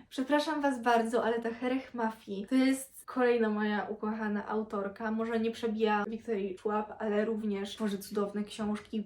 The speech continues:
podczas których po prostu wylewam tonę łez, podczas których się zakochuję i ma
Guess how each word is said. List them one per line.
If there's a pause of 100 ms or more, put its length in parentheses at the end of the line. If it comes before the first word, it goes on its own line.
(120)
podczas
których
po
prostu
wylewam
tonę
łez,
podczas
których
się
zakochuję
i
ma